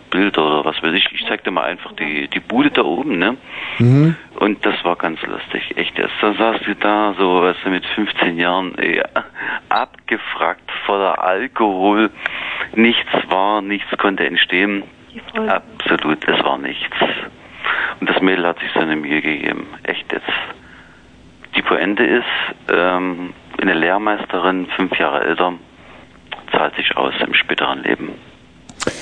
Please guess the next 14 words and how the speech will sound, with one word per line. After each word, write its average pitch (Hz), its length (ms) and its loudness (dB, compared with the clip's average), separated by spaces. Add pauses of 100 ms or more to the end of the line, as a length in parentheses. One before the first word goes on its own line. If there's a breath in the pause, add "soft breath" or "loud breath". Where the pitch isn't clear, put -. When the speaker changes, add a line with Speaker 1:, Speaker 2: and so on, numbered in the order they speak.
(520 loud breath)
Speaker 2:
Äh, 147 300 4
will 156 200 6
heißen, 165 760 6
also 147 300 4
ihr 139 340 4
hattet 220 320 4
dann 113 160 4
noch 92 160 2
Sex? - 540 0 (760 loud breath)
Speaker 1:
Ähm, 98 420 4 (340)
sie 120 140 2
hatte 90 200 0 (100)
Sex, 78 180 0 (120)
ja. 80 160 0